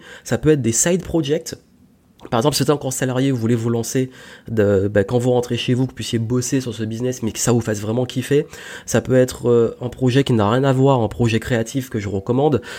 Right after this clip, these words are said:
Euh, vous mettre un instrument, vous mettre un sport, et cetera. Une, parfois, faut mettre de la nouveauté aussi. Et, et ça, remettre du kiff, c'est ultra important. Du kiff créatif, euh, avoir cette, cette énergie créative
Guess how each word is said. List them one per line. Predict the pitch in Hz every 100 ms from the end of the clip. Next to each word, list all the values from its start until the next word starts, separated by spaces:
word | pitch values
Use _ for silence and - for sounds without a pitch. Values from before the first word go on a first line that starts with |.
| - -
Euh, | 104 101
vous | 101
mettre | 107 113 110
un | 101
instrument, | 92 - 117 127 135 139 139
vous | 113
mettre | 104 98 90
un | 92
sport, | - - 139 127
et | 120
cetera. | - - 117 127 101
Une, | 107 107 - - - -
parfois, | 127 208
faut | 175
mettre | 156
de | 147
la | 127
nouveauté | 139 127 127 143
aussi. | 117 - 95 _ - - - -
Et, | 123 117 - 127
et |
ça, | 117 - 175
remettre | 143 131 170
du | 127 123
kiff, | - 139 - - -
c'est | - -
ultra | 131 123 123
important. | 117 113 - 107 95 - - -
Du | 113 120
kiff | - 135 -
créatif, | - 135 127 - 139 135 -
euh, | 113 113
avoir | 139
cette, | 156 131 -
cette | 120 - - -
énergie | 160 151 135 135 127
créative | - 127 110 - 135 110